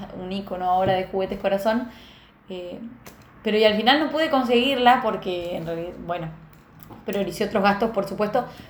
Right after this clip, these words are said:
pero comprarla por internet, por Mercado Libre, me salía más caro el envío que la pelota. Entonces yo decía, "¿Cómo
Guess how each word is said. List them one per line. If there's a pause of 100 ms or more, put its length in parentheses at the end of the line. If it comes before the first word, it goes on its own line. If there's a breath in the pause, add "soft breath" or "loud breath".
(140 loud breath)
pero
comprarla
por
internet,
por
Mercado
Libre,
me
salía
más
caro
el
envío
que
la
pelota.
Entonces
yo
decía,
"¿Cómo